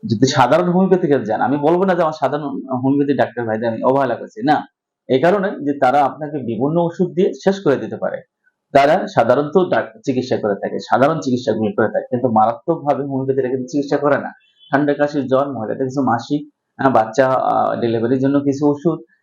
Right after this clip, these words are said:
হ্যাঁ, টিউমার, এই মানে সাধারণ টিউমার গুলি ধরে, কিন্তু ক্যান্সার যেটা হয়েছে এটা কিন্তু ধরে না। অনেক হোমিওপ্যাথি টনসিলের কিছুটা ধরে, কিন্তু টনসিলাইটিসের জন্য বা টনসিল ক্যান্সার হয়ে গেছে গা, টাং ক্যান্সার হয়ে গেছে, এটা ধরবে না।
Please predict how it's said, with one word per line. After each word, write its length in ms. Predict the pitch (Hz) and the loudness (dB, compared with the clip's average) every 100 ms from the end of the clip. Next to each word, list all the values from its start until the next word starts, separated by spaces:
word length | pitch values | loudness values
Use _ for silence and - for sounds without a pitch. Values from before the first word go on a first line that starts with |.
| _ | _
হ্যাঁ, 240 | - 185 202 - _ _ - 127 | 0 0 -2 -10 _ _ -8 2
টিউমার, 380 | 127 123 143 160 - | 2 4 2 0 -4
এই 220 | 123 117 117 139 | -6 -6 -4 -2
মানে 120 | 156 | -2
সাধারণ 400 | - 143 165 170 | 0 2 2 0
টিউমার 340 | 156 147 151 | -2 -2 -2
গুলি 140 | 147 139 | -4 -4
ধরে, 220 | 110 117 | -4 -4
কিন্তু 260 | 147 147 147 _ _ _ - | -4 -6 -8 _ _ _ 2
ক্যান্সার 380 | 170 180 196 | 4 4 2
যেটা 240 | 160 165 147 | 2 -2 -2
হয়েছে 220 | 123 120 | -2 -2
এটা 100 | 165 | 0
কিন্তু 160 | 175 123 | 0 0
ধরে 200 | 123 110 | -2 -2
না। 220 | 80 - _ - | -6 -10 _ -2
অনেক 360 | 165 214 196 - | 2 2 0 -2
হোমিওপ্যাথি 540 | 151 156 - - - - - _ - | -4 -2 -4 -4 -8 -10 -20 _ 2
টনসিলের 520 | 185 196 196 185 180 | 2 4 2 2 0
কিছুটা 460 | - - 147 151 127 | -4 -8 -2 2 2
ধরে, 240 | 113 117 | 0 -2
কিন্তু 180 | 143 156 | -4 0
টনসিলাইটিসের 720 | 156 160 175 160 190 190 175 | 0 0 2 2 0 -2 0
জন্য 280 | 185 185 175 - _ _ - | 2 2 0 -4 _ _ -8
বা 380 | 131 120 113 - 110 - | -4 -2 -2 -4 -10 0
টনসিল 360 | 151 156 165 143 | 0 2 0 2
ক্যান্সার 360 | 165 175 180 | 2 2 2
হয়ে 160 | 170 165 | 2 2
গেছে 240 | 156 156 | 0 0
গা, 220 | 151 143 - _ _ - | 0 0 -4 _ _ 0
টাং 240 | 147 170 | 2 4
ক্যান্সার 340 | 165 175 180 | 4 4 2
হয়ে 100 | 165 | 0
গেছে, 140 | 160 202 | 0 0
এটা 160 | 185 | 2
ধরবে 200 | 139 117 | 2 2
না। 100 | 113 | 0